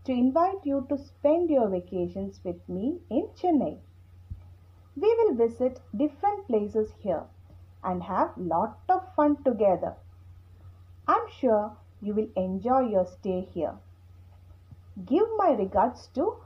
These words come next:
uncle and aunt. Hope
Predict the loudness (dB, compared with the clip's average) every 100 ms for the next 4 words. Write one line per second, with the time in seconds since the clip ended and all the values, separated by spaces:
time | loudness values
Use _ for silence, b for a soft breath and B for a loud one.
0 | B -6 -2 -2 0 0 0 2 0 0
1 | -14 -20 -20 -6 2 2 2 -4 -14 -20
2 | -20 -20 -20 -20 -20 -20 -20 -20 -6 2
3 | 4 2